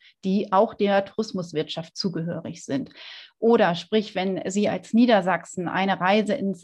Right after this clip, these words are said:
äh, Ausland oder in andere Bundesländer, äh, unternehmen, dann kann es durchaus auch sein, dass Sie für Umsätze in Ihrem eigenen Bundesland noch sorgen, zum Beispiel für Transport, für,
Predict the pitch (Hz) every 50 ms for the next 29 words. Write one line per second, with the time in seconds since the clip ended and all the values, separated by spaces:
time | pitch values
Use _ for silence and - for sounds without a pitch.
0 | - _ 175 175 175 180 180 180 175 170 - 208 247 269 - - - 185 180 175
1 | - 160 190 190 180 180 156 - 196 208 220 214 190 190 175 196 262 277 311 285
2 | - - - 165 165 175 170 170 170 165 170 170 - - - - - _ _ -
3 | 180 185 - - 190 185 196 185 180 190 214 233 240 226 190 185 170 - - 220
4 | 240 233 - - 226 247 240 262 226 208 214 - 175 170 - - 180 180 196 226
5 | 226 214 202 - 233 220 - - 208 190 - 220 240 254 254 214 220 226 226 -
6 | - - - - 208 202 - 202 208 202 - - - 190 208 240 240 220 208 196
7 | 247 254 247 208 170 - - 170 165 165 139 - 160 160 - - 175 165 165 156
8 | 147 135 139 - - 185 180 170 170 175 175 175 - _ 185 175 170 170 175 -
9 | - - - _ _ - 180 175 - - 147 156 - - _ - 226 226 220 220
10 | 214 208 208 - - 180 170 135 -